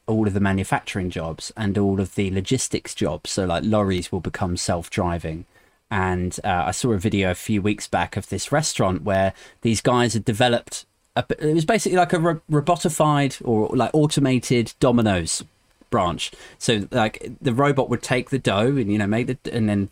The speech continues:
sprinkle all of the ingredients. It would go into the oven, and then finally it would spit it out into a Domino's box, and then the delivery guy for now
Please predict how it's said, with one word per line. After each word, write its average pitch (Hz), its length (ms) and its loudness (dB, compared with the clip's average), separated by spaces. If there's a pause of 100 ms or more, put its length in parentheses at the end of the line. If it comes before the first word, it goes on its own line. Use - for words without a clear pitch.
(140)
sprinkle 131 380 -2
all 139 120 4
of 131 60 0
the 135 140 4
ingredients. 120 500 2
It - 80 -10
would 104 120 -12
go 117 160 2
into 147 220 2
the 127 120 2
oven, 110 240 2
and 113 100 2
then 104 80 2
finally 160 480 2
it 147 80 -2
would 131 100 -2
spit - 220 0
it - 80 0
out 107 220 2
into 107 240 -2
a - 20 0
Domino's 98 640 0 (380)
box, - 500 -2 (280)
and 101 100 2
then 104 140 4
the 98 80 0
delivery 113 380 2
guy 95 460 0 (180)
for - 240 -2
now 107 560 2